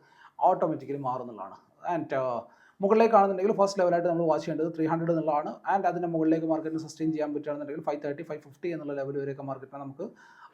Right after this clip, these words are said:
ആ, പിന്നെ സ്റ്റോപ്പ് ലോസിനെ ട്രയൽ ചെയ്ത് കൊണ്ടുപോകാൻ പറ്റും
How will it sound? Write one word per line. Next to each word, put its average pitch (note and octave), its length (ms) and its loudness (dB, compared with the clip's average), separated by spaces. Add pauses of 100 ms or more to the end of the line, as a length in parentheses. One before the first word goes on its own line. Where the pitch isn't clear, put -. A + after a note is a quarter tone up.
(100)
ആ, - 20 4 (720)
പിന്നെ C3 440 0
സ്റ്റോപ്പ് F#3 240 4
ലോസിനെ F#3 240 2
ട്രയൽ E3+ 200 4 (100)
ചെയ്ത് E3 200 2
കൊണ്ടുപോകാൻ D3 480 2
പറ്റും F3 220 -6